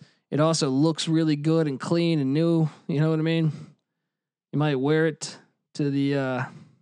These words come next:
you know, out one day and some girl will say, "Hey, it's kind of a cool looking d-, design." I love gold and gray, you know?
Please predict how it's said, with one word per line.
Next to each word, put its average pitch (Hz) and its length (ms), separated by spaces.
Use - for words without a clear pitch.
you 175 100
know, 113 240
out 143 240
one 151 260
day 156 300
and 123 120
some 139 280
girl 143 300
will 127 60
say, 123 240
"Hey, 135 460
it's - 140
kind 139 240
of 127 80
a 104 100
cool 151 240
looking 127 400
d-, 113 220
design." 127 760
I 131 100
love 170 280
gold 135 300
and 120 180
gray, 123 380
you 127 100
know? 156 280